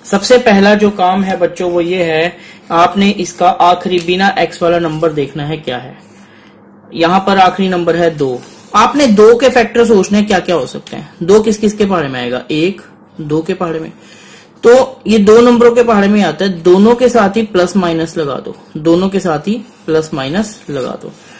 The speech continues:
अब इसका मतलब ये हुआ कि एक चीज होती है जिसे हम कहते हैं hit and trial method। Hit and trial method, hit and trial का मतलब होता है बार बार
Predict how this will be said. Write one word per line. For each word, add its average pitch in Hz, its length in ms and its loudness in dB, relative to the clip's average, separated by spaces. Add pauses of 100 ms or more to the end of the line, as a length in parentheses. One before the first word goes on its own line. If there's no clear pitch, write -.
(320)
अब 202 120 0
इसका 233 260 2
मतलब 233 360 2
ये 190 160 0
हुआ 147 280 -2 (1040)
कि 269 360 0 (1800)
एक 214 220 0
चीज 262 260 0
होती 240 300 4
है 254 140 4
जिसे 226 220 2
हम 240 140 2
कहते 196 280 -2
हैं 220 160 4
hit 214 320 0
and 196 240 2
trial 160 320 2
method। 139 400 -10 (2250)
Hit 214 380 0 (100)
and 202 320 -2 (360)
trial 156 340 0
method, 127 460 -8
hit 247 220 0
and 269 120 0
trial 254 260 4
का 254 100 2
मतलब 233 300 2
होता 208 200 2
है 233 80 2
बार 208 220 2
बार 226 280 0